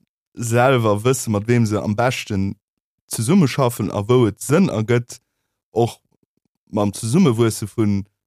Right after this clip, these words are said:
den Gemengen, aber Bürger müssen aber auch mal auf den Weg geholt gehen. Ich meine, zu Bettendorf zum Beispiel gibt ja auch die Idee, dass die Leute mit der Gemeinde Tandel fusionieren. Da den,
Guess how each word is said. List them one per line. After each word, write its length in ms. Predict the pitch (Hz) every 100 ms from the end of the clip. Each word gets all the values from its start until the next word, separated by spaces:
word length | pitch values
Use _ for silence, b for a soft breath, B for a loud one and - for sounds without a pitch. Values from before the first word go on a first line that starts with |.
| -
den 80 | 104
Gemengen, 560 | 107 170 139 104 104
aber 360 | 104 113 107 95 _ _ _ _ _ _ _ _ _ _ _ -
Bürger 300 | 160 123 117
müssen 240 | 120 -
aber 120 | 107
auch 100 | 117
mal 200 | 135 135
auf 120 | 117
den 120 | - 117
Weg 200 | 131 95
geholt 260 | 90 90
gehen. 180 | 92 90 - _ _
Ich 140 | - -
meine, 140 | 113
zu 160 | - 110
Bettendorf 420 | 139 117 104 98
zum 140 | -
Beispiel 260 | 107 101 -
gibt 160 | 107
ja 80 | 120
auch 80 | 107
die 120 | -
Idee, 200 | - 117
dass 120 | 98 98
die 100 | 101
Leute 260 | 107 - 101
mit 160 | 95 -
der 100 | 95
Gemeinde 280 | 98 98
Tandel 400 | 95 135 113 98
fusionieren. 600 | 78 - 87 92 90 76 - _ _ _ _ _
Da 140 | - 98
den, 200 | 104